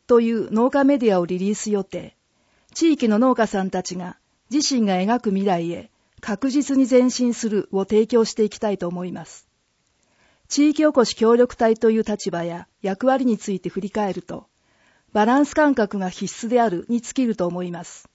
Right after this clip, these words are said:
外部から来たからこその視点を意識し、地域を俯瞰で観測する。近寄りすぎず、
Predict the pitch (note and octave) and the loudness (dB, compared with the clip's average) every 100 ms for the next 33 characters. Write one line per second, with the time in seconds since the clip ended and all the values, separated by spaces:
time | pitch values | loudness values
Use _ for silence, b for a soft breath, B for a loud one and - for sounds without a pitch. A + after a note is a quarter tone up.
0 | _ _ _ _ _ _ _ _ G#3 C#4 | _ _ _ _ _ _ _ _ -2 2
1 | C#4 A3+ G#3 F#3+ - B3 A#3 G3+ F#3 F#3 | 2 2 0 0 0 0 0 0 -2 -4
2 | G3 F3+ - - A3 A3+ A3 G#3 - F#3 | -6 -8 -6 0 0 2 0 -2 -8 -8
3 | - E3+ - _ _ _ _ _ - D4 | -8 -12 -16 _ _ _ _ _ -2 0
4 | C#4 G#3 F#3 - A#3 A#3+ A#3 G#3+ G#3 G3 | 2 2 0 0 0 2 0 0 -2 -4
5 | G3+ - F#3+ F3 - _ _ _ _ _ | -8 -8 -8 -8 -10 _ _ _ _ _
6 | _ _ _ - - A#3+ A#3+ A#3 - A#3 | _ _ _ -8 0 4 6 4 0 0
7 | G#3+ F3+ F3+ | 0 -2 -12